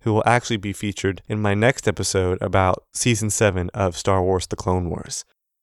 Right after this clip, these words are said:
If he was instead asking about Luke Skywalker,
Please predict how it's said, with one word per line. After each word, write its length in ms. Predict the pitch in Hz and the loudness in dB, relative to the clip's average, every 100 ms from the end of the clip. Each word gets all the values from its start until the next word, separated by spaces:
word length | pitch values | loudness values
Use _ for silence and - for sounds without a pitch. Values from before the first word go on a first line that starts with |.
| - | -6
If 180 | 110 - | -6 0
he 100 | 120 | 2
was 240 | 110 101 | 4 2
instead 500 | 104 95 - 143 127 - | 0 -2 2 2 4 2
asking 320 | 107 - 101 | 0 0 -2
about 300 | 92 87 - | 2 0 0
Luke 220 | 92 92 | -4 -4
Skywalker, 880 | - - 120 151 110 87 - 90 92 | -4 0 4 4 4 2 0 -2 -2